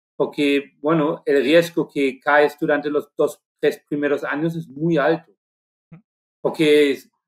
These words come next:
Speaker 1: te peleas con los socios, no te entra dinero, no tienes liquidez, el mercado no funciona, eh,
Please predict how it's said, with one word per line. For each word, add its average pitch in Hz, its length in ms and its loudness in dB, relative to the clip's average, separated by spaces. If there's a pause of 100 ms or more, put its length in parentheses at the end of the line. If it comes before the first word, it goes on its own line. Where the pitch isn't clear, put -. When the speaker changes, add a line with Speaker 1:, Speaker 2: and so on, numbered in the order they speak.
(360)
Speaker 1:
te 143 360 0
peleas 175 360 2
con 196 160 -2
los 175 140 0
socios, 143 440 -2
no 151 240 -2
te 165 480 2
entra 160 1040 2
dinero, 156 420 -4
no 139 140 -8
tienes 156 300 -8
liquidez, 156 600 -4 (420)
el 143 100 -2
mercado 156 500 0
no 165 120 -2
funciona, 139 1000 -6
eh, 123 360 -4